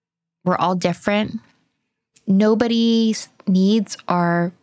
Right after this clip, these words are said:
more valid than anybody else. Just because you're monogamous doesn't mean that you're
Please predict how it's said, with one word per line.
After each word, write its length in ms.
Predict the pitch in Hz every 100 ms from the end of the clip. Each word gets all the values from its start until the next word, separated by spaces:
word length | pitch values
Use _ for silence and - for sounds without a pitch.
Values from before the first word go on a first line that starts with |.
| _ _ _ -
more 160 | 180 185
valid 440 | 180 180 208 208
than 140 | 185 175
anybody 440 | 175 175 175 170
else. 460 | 165 208 226 - - - - _ _ _ _ _ _ _ _ _ _ _ _ _ _ _ _ _ _ _ -
Just 240 | 202 196
because 360 | 240 220 208 190
you're 160 | 190
monogamous 560 | 185 175 165 180 196 185
doesn't 280 | 175 175 170
mean 220 | 170 175
that 100 | 170
you're 320 | 160 160 160